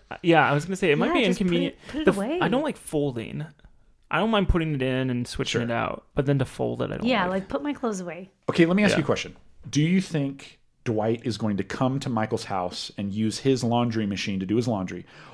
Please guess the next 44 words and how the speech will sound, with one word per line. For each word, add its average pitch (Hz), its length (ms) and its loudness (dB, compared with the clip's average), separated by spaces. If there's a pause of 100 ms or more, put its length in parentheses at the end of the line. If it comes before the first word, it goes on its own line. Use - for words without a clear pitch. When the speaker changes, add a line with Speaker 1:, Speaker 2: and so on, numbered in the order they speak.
(140)
Speaker 3:
Or 151 280 6
is 113 180 -2
Michael 175 360 4
bringing 143 600 2
his 175 180 4
laundry 117 440 2
to 196 240 0
Dwight? 95 340 -2 (100)
Dwight 220 160 6 (120)
Speaker 2:
Bringing 175 100 2
Speaker 3:
is 160 140 -2
Speaker 2:
it. 156 140 -10 (180)
Speaker 3:
taking 185 420 4
it. - 220 -4 (440)
And 147 140 4
you 208 100 8
know 233 160 8
that 240 200 8
Dwight 135 400 6
does 135 260 8
his 117 240 4
laundry 113 520 4
in, 104 200 0
like, 98 100 -2
Speaker 1:
Like 95 80 -4
Speaker 3:
some 127 180 2
Speaker 1:
on 131 60 -2
a - 40 -16 (340)
Speaker 3:
old 139 240 8
Speaker 2:
In, 254 80 8
like, 254 120 8
a - 40 8
Speaker 3:
school 135 80 10
Speaker 2:
bucket. 127 400 8
Speaker 3:
washboard 131 680 6
Speaker 1:
Yeah, 147 60 8
yeah, 131 140 6
it's - 140 -4
a - 20 2
washboard, 123 520 4
yeah. 131 120 4
Speaker 3:
at 143 80 4
the 165 80 4
farm. 151 400 6